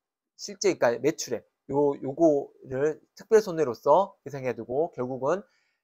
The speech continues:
그 가맹점을 모집하는 가맹 사업주는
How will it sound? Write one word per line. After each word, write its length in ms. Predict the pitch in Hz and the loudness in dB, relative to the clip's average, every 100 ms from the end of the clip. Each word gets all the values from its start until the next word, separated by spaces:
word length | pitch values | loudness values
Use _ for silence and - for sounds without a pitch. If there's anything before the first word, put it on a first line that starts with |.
| _ _ | _ _
그 300 | 139 135 127 | -8 -8 -8
가맹점을 960 | - 147 196 208 190 160 151 143 135 131 _ _ _ _ _ | 2 4 6 4 4 8 8 6 -4 -8 _ _ _ _ _
모집하는 720 | 127 127 117 127 175 165 143 | -12 -10 -6 -2 4 6 4
가맹 320 | - 135 143 | 0 -2 -2
사업주는 720 | 135 165 165 147 117 113 165 | 0 2 2 -2 -8 -4 -4